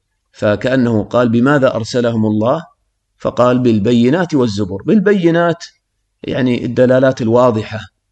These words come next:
والبينات إذا قرنت بالزبر فالمراد بها المعجزات، فالله تعالى أيد الرسل بالمعجزات كما هو معلوم،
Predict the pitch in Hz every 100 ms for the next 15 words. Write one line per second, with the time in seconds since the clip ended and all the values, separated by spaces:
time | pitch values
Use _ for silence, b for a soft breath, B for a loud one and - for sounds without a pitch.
0 | _ _ _ _ _ _ _ _ _ 285
1 | 113 113 113 - 113 104 113 113 127 151
2 | 131 113 110 123 117 113 110 98 98 120
3 | 135 170 - 160 156 156 139 131 127 143
4 | 147 143 135 175 127 - _ _ _ _
5 | _ _ _ _ _ _ _ 92 120 113
6 | 117 117 147 131 110 107 110 - 190 202
7 | 180 113 113 101 104 101 - _ 123 127
8 | 110 101 98 104 175